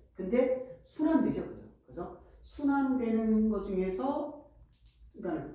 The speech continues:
무한소수 중에서 순환되는 것은 분수로 표현할 수 있어요. 그럼 얘는 유리수거든요. 자, 이거 다음에 또 배우-, 나중에 배울 거예요. 바로요. 배울 건데 제가 너무 깊이 들어갔어요. 자, 그냥, 그냥 무한소수는, 자, 이런 것도 있지만, 예를 들면,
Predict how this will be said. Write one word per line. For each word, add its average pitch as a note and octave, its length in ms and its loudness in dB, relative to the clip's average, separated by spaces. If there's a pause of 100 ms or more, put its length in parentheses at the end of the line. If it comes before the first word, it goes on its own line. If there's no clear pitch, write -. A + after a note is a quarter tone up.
(120)
무한소수 A#3+ 580 4
중에서 F#3 640 -2
순환되는 C4+ 640 2
것은 A#3+ 600 -6
분수로 D#3+ 400 -4
표현할 - 300 -4
수 - 100 -12
있어요. - 220 -18 (100)
그럼 C#3+ 160 2
얘는 - 240 0
유리수거든요. - 540 -8 (200)
자, - 100 0
이거 A#2 140 6
다음에 D#3 360 2
또 - 100 0
배우-, D#3 220 0 (240)
나중에 G#3 320 6
배울 D#4+ 220 12
거예요. - 200 0
바로요. - 520 -2 (200)
배울 G#3+ 180 0
건데 A3+ 180 2
제가 G3 180 4
너무 F#3 220 6
깊이 A3+ 260 0
들어갔어요. - 480 2 (400)
자, A#3+ 100 0
그냥, B3 480 4 (160)
그냥 B3+ 240 4
무한소수는, D4+ 840 8 (200)
자, - 500 -4
이런 D#4+ 200 8
것도 D#4+ 180 6
있지만, - 580 2 (240)
예를 G#3+ 160 6
들면, A3 580 4